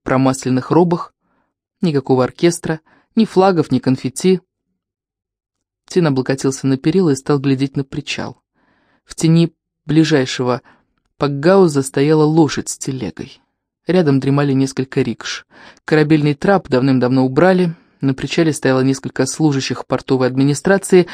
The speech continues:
выделяясь из толпы своей формой. Родственники и друзья пассажиров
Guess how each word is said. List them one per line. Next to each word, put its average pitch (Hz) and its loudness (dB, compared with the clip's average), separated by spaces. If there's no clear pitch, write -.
выделяясь 165 2
из - -4
толпы 143 0
своей 135 0
формой. - -12
Родственники 170 2
и 170 4
друзья 165 4
пассажиров 151 0